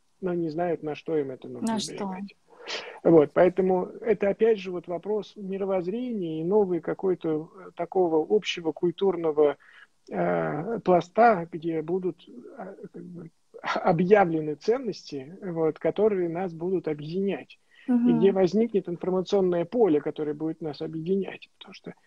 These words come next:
Speaker 1: существенная очень проблема состоит в том, что когда, э, общество находится в разных каких-то информационных
Speaker 2: Да.
Speaker 1: лакунах,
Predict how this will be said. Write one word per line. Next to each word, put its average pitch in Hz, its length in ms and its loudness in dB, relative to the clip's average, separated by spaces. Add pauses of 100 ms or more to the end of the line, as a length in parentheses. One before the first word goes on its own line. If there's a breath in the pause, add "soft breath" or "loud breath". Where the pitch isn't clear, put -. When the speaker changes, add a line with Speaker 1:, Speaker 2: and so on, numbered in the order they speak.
(180 soft breath)
Speaker 1:
существенная 175 640 0
очень 165 200 -8
проблема 190 480 0
состоит 160 420 -8
в - 80 -20
том, 214 200 0
что 156 280 -2 (380 soft breath)
когда, 170 520 4 (140)
э, 165 320 -6 (140)
общество 180 720 -2
находится 165 600 -2
в 151 60 -8
разных 170 460 -2
каких-то 156 440 -12
информационных 165 960 0 (240)
Speaker 2:
Да. - 80 4
Speaker 1:
лакунах, 190 680 4